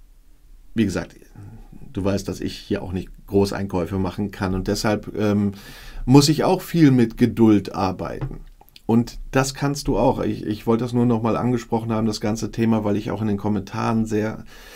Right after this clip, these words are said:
ja, schon sehr, sehr wütende Kommentare zum Teil sehe. Natürlich hat Scopely in letzter Zeit ein bisschen übertrieben mit viel neuem Zeug, was man bezahlen muss und so weiter.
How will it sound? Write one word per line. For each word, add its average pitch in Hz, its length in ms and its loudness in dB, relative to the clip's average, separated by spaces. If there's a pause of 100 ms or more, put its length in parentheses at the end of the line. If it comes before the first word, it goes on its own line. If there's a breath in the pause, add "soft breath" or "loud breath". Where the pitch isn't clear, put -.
(520 loud breath)
ja, 123 220 4
schon 113 240 2
sehr, 123 380 4
sehr 117 360 0
wütende 120 420 2
Kommentare 107 760 -2
zum 98 240 -4
Teil 95 300 0
sehe. 98 260 2
Natürlich 123 560 0
hat 120 120 -2
Scopely 113 540 2
in 101 120 -2
letzter 104 340 -2
Zeit 98 420 -4 (180)
ein 104 140 -2
bisschen 156 300 2
übertrieben 120 720 2
mit 110 400 -2
viel 160 420 4
neuem 123 360 2
Zeug, 117 640 2
was 113 360 -2
man 110 140 -2
bezahlen 107 440 -2
muss 107 220 -2
und 101 160 -6
so 104 120 -2
weiter. 107 380 2